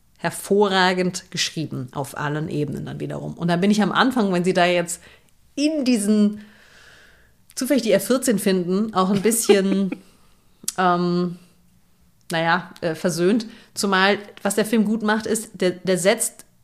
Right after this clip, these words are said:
bewusst komödiantischere Interpretationen in den Momenten, in denen es eben auch ein bisschen absurd und zufällig ist. So, ne? Also,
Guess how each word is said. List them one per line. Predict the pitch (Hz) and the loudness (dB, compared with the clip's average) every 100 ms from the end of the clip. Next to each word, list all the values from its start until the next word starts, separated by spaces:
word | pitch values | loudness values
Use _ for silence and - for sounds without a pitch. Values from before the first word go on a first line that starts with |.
| - | -16
bewusst | 170 175 180 240 - - - | -10 -6 -2 0 -2 -6 -18
komödiantischere | - 202 190 170 196 247 233 233 202 185 190 185 - - | -4 -2 0 0 0 0 -2 0 -2 0 0 -2 -4 -6
Interpretationen | 190 185 185 180 180 175 - 185 170 170 254 - - - _ _ _ _ _ | -4 -2 -2 -2 -2 -4 -2 -2 0 -2 -4 -8 -20 -20 _ _ _ _ _
in | 196 | 2
den | 180 190 | 4 4
Momenten, | 180 175 190 196 | 4 2 2 0
in | 170 170 | 0 0
denen | 170 175 | 0 0
es | 185 | 0
eben | - 170 170 | -2 -4 -2
auch | - 165 | 0 0
ein | 185 | 0
bisschen | 170 160 - 151 | -2 -2 -4 -4
absurd | 147 - _ - 143 151 | -6 -10 _ -8 -6 -4
und | 143 | -6
zufällig | 160 170 156 - 139 | -6 -6 -6 -8 -10
ist. | - - | -8 -6
So, | - - | -6 -6
ne? | 190 285 | -4 -4
Also, | - 165 165 160 | -4 0 0 0